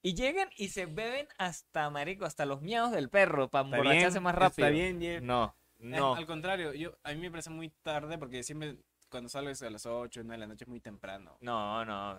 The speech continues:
Speaker 2: Sí.
Speaker 1: yo prefiero salir temprano para llegar temprano a la casa,
Speaker 2: Es que,
Speaker 1: brother.
Speaker 2: Jeff, tú tienes cuerpo de señor.
Speaker 1: Sí, sí, sí, sí. Sí,
Speaker 2: Jeff,
Speaker 1: la verdad sí.
Speaker 2: hablando de señor, ¿qué opinas de nuestro señor alienígena que apareció?
Speaker 1: Brother, yo elijo creer.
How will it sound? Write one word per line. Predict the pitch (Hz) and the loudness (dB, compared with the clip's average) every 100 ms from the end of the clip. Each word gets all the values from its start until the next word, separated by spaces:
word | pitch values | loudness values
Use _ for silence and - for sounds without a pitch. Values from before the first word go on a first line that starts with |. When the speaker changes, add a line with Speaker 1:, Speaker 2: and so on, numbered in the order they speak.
| 95 | -8
Speaker 2:
Sí. | 135 | -4
Speaker 1:
yo | 147 | -2
prefiero | 165 - 214 220 | -2 0 0 2
salir | 180 165 | -2 -6
temprano | 180 180 220 220 208 | -8 -6 -4 -2 -2
para | 151 | 0
llegar | 143 | -2
temprano | 147 160 151 156 | -4 -8 -8 -6
a | 147 | -4
la | 107 | -4
casa, | 113 110 - | -4 -6 -2
Speaker 2:
Es | 131 | -2
que, | 123 | 2
Speaker 1:
brother. | 131 | 2
Speaker 2:
Jeff, | 131 - | 2 -2
tú | 131 | -6
tienes | 135 131 131 | -4 -6 -6
cuerpo | - 127 - 123 | -6 -6 -6 -8
de | |
señor. | - 117 113 107 - - _ _ _ _ _ _ _ _ _ | -6 -8 -8 -10 -12 -20 _ _ _ _ _ _ _ _ _
Speaker 1:
Sí, | 143 135 120 - - _ _ _ | -2 0 -2 -8 -20 _ _ _
sí, | - 117 113 | -4 -2 -2
sí, | 117 110 117 | -4 -6 -6
sí. | 113 104 - _ - | -8 -8 -10 _ -20
Sí, | - 113 | -6 0
Speaker 2:
Jeff, | |
Speaker 1:
la | 135 110 | 2 2
verdad | 127 | 4
sí. | 151 | 2
Speaker 2:
hablando | 175 220 | 2 -2
de | 214 | -4
señor, | - 143 165 190 156 _ _ | -6 -6 -2 -2 -4 _ _
¿qué | - | -8
opinas | 156 190 185 | -2 0 2
de | 160 139 | 4 4
nuestro | 131 131 - 131 | 2 -2 -2 -4
señor | - 131 151 | -2 0 2
alienígena | 156 131 139 139 147 131 | 2 2 0 -2 -4 -2
que | |
apareció? | 120 117 110 - 143 151 135 110 | -2 0 -2 2 4 6 6 4
Speaker 1:
Brother, | 156 208 233 240 247 - 160 | 2 6 10 10 10 6 -8
yo | 143 180 226 | -6 2 4
elijo | 220 214 190 202 | 4 0 0 0
creer. | 160 131 131 110 | 0 0 0 0